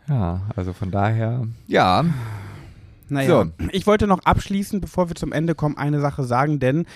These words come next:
Speaker 2: das war mir ganz wichtig, dass ich das noch erzähle,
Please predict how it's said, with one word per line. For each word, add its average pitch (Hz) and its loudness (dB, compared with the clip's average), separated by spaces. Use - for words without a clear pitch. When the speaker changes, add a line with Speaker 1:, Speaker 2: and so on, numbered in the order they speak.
Speaker 2:
das 131 -4
war 131 6
mir 139 6
ganz 135 2
wichtig, 147 0
dass 127 -2
ich 131 -6
das 127 0
noch 151 2
erzähle, 131 0